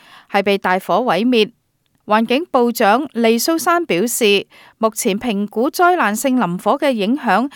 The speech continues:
仍然係言之尚早。佢喺一份聲明中表示，政府需要得到呢個範疇嘅科學專家、國家研究機構、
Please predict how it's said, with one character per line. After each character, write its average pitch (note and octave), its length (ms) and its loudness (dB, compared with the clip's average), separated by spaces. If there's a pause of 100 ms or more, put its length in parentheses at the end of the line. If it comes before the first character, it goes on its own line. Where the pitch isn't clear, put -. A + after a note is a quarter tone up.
(160)
仍 G3 200 0
然 G#3 160 0
係 G#3+ 240 0
言 F3 260 -6
之 D4+ 160 -6
尚 F#3 320 -2
早。 F#3 340 0 (580)
佢 G#3+ 160 0
喺 A#3+ 200 4
一 - 20 2
份 A3 220 -2
聲 C4+ 160 -4
明 F#3+ 200 -2
中 C#4+ 200 -2
表 G3+ 180 0
示， G#3+ 400 0 (340)
政 B3 240 0
府 B3 220 -2
需 D4+ 220 0
要 B3+ 100 0
得 C#4 220 -2
到 A3 180 2
呢 D4 140 -2
個 B3 100 -2
範 G#3 300 0
疇 F3+ 200 -2
嘅 A#3+ 200 0
科 E4 260 2
學 G#3 100 0
專 D4+ 280 -6
家、 D#4+ 280 0 (340)
國 C4+ 200 2
家 F4 160 2
研 F#3+ 260 -2
究 B3 200 2
機 D4+ 240 -2
構、 B3 380 2